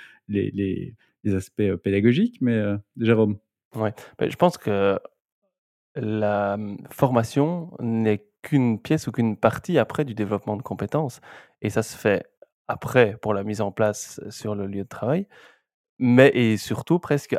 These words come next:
Speaker 2: avant aussi dans la définition de dire : « Est-ce que j'ai besoin de cette formation-là ? Quelles compétences j'ai besoin de développer ? Est-ce que cette formation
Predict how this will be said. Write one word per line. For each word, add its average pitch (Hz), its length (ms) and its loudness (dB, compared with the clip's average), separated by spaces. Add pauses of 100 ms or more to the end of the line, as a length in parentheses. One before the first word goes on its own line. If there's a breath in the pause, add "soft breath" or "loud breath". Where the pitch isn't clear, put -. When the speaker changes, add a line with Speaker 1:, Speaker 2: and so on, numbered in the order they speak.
Speaker 2:
avant 110 320 2
aussi 175 280 -4
dans 117 140 -2
la 104 140 -4
définition 113 800 -4
de 107 160 -6
dire : « 113 280 -4
Est-ce 113 140 -8
que 139 140 0
j'ai 113 160 -2
besoin 113 240 0
de 107 60 -8
cette 107 180 -8
formation-là ? 107 640 -4
Quelles 120 240 -4
compétences 110 560 -2
j'ai 104 60 -4
besoin 107 180 -2
de 101 40 -4
développer ? 107 340 -4
Est-ce 180 120 -6
que - 120 -10
cette - 200 -10
formation 113 480 -2